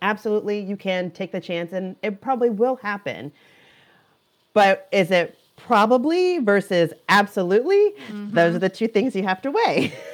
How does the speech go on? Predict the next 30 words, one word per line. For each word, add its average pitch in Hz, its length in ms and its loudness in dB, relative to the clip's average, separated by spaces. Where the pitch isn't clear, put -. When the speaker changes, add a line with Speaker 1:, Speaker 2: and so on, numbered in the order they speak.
Speaker 2:
Well, 226 140 -4
and 285 320 -4
just 294 240 -16
for 247 120 -10
me, 277 220 -8
the 202 140 -12
time. 190 560 -12
Like, 208 240 -10
yeah, 254 320 -6
I've 240 240 -8
taken 254 320 -12
a 247 40 -12
couple 208 280 -16
courses 170 400 -18
on 160 140 -16
Pinterest. 160 460 -16
I 247 140 -6
know 247 320 -8
how 208 260 -10
to 165 140 -20
do 202 240 -14
it. 156 220 -16
It's 180 180 -16
not 226 160 -10
a - 20 -14
matter 170 220 -10
of 151 100 -16
that. 156 480 -8
I 269 200 -12
just, 190 260 -14